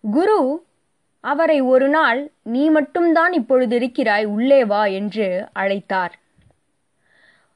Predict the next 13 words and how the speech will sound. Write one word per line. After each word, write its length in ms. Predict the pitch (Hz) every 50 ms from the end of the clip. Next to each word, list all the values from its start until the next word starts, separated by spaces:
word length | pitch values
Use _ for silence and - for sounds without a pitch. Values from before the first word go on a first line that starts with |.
| _ _ _ _
இந்த 320 | - 285 339 381 359 311
மன்சூருக்கு 960 | 247 233 240 269 339 392 - - 427 415 330 311 247 - - 339 277 240 233
ஒன்றும் 440 | 240 247 254 285 302 381 415 415 415
புரியவில்லை. 640 | - 294 285 269 254 233 214 214 214 196 185 - -
ஏனென்றால் 880 | - 185 233 277 302 302 262 247 240 214 269 254 208 190 196 233 254 262 _ _ _ _ _ _ _ _ _ -
இப்பொழுதும் 760 | 202 214 196 - _ - 277 277 277 285 240 302 311 359 403 381 - _ _
தான் 260 | - 254 240 233 220
தனியாகத்தான் 880 | 220 202 208 220 233 240 240 240 240 240 220 226 262 269 294 320 285 - _ _ - 202
வந்திருப்பதாகவும் 1040 | 202 208 226 233 240 214 220 226 - 208 190 196 185 190 185 196 185 196 240 294 339 339 - _ _ _ _ _ _ _ _
அவர் 360 | 202 226 240 254 233 214 - -
மனதில் 580 | - 208 214 220 233 262 285 254 277 294 339 330
எண்ணங்கள் 580 | - 214 214 233 262 285 311 302 285 247 226 202
ஓடிக்கொண்டிருந்தது. 1040 | 196 214 220 226 208 - 214 196 202 185 190 190 185 180 185 180 170 185 175 -